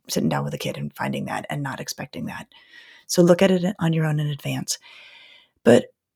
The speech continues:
what I found so helpful about the report is that it really homes in on the two things parents need to be paying attention to.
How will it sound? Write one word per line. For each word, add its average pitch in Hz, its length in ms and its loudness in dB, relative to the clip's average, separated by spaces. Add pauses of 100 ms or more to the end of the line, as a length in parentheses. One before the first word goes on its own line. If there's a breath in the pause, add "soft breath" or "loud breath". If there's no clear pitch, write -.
(120)
what 247 120 10
I 262 80 12
found 277 260 6
so 359 140 2
helpful 196 300 0
about 185 160 -2
the 175 100 0
report 170 540 -2
is 170 160 4
that 175 100 4
it - 240 -2
really 226 380 2
homes 180 420 2
in 147 300 -4
on 160 120 -2
the 147 60 -2
two 180 240 4
things 151 320 -4
parents 156 380 -8
need 147 100 -8
to 160 60 -8
be 151 80 -6
paying 139 280 -10
attention - 360 -10
to. - 160 -12